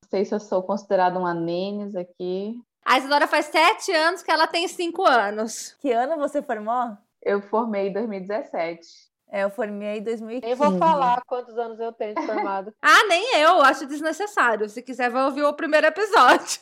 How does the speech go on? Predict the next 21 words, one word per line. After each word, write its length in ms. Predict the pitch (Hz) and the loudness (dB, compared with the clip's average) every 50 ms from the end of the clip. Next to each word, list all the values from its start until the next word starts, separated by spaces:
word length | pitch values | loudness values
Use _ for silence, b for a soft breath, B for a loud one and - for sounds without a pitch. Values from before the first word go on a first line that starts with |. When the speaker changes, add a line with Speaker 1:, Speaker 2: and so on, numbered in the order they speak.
| _ - | _ -2
Speaker 1:
E 60 | 285 | 0
olha 200 | 285 320 392 403 | 0 0 0 -2
que 140 | 403 381 359 | -4 -6 -4
mix 320 | 339 320 311 302 - - | -4 -4 -6 -6 -6 -6
legal, 640 | 311 277 269 254 220 226 214 202 190 185 185 185 | -4 -4 -4 -2 -2 0 2 4 4 2 2 0
né? 180 | 202 226 233 233 | -2 -4 -4 -4
Poxa, 420 | 233 - - 311 427 427 - 349 | -6 -8 -6 -6 -6 -6 -8 -12
que 80 | - 294 | -12 -10
legal. 480 | 277 349 381 381 - - 240 240 240 226 | -10 -8 -10 -10 -6 -2 0 0 2 2
Eu 100 | 214 208 | 0 0
acho, 340 | 202 202 - 226 247 - _ _ _ _ b b b b b _ _ - - _ | -2 -2 -4 -6 -8 -12 _ _ _ _ b b b b b _ _ -20 -10 _
tô, 220 | 240 247 247 240 | -2 0 0 0
tem 340 | 233 311 254 254 247 240 240 | 0 0 0 0 -2 -2 0
várias 480 | 233 233 233 254 277 277 302 302 - - _ _ _ _ _ _ _ _ _ | 2 2 4 4 4 2 0 0 -4 -10 _ _ _ _ _ _ _ _ _
quantidades 760 | 269 262 269 262 - 311 214 202 214 214 214 220 220 220 220 | -2 -2 -2 -2 -6 -4 2 4 6 6 6 6 4 2 2
aí 240 | 220 214 214 214 196 | 2 2 2 0 -2
de, 580 | 196 202 208 202 202 196 185 175 - - 202 190 | -4 -4 -2 0 0 0 0 -2 -6 -10 -12 -8
de 140 | 220 214 | -4 -2
anos 300 | 214 214 214 220 233 233 | -2 -2 -2 -4 -6 -10
de 100 | 214 196 | -10 -10
experiências. 960 | 226 220 - - 226 208 202 202 196 185 185 208 220 - 220 208 - - - | -10 -12 -8 -6 -6 -4 -2 -2 -2 -2 -4 -6 -8 -8 -8 -8 -8 -10 -14